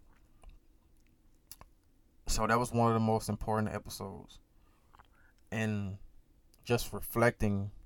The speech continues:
we're currently in November, and I'm just looking back on all the episodes from January to November.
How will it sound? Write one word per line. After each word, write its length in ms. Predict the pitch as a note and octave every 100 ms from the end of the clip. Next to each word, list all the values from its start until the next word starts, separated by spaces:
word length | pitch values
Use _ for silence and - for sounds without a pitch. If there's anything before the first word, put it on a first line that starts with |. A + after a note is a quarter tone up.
| - - _ _
we're 180 | - G#2+
currently 420 | - A#2 A2+ A2
in 240 | G#2 F#2+ F#2+
November, 680 | G#2+ G#2 A2 G#2+ G#2 F#2+ G2+ - _ _ _ _ - _ _
and 220 | - G2 -
I'm 140 | - A2
just 200 | A2 G#2
looking 320 | A2 A2 G#2+
back 220 | G#2 G#2
on 140 | G#2+ G#2+
all 260 | G#2+ A2
the 100 | A2 A2
episodes 480 | G#2+ - G#2 G#2
from 120 | G#2 G2
January 540 | G#2+ G#2+ G#2 G#2 G2
to 120 | -
November. 540 | G2+ G2 F#2+ G2+ F#2+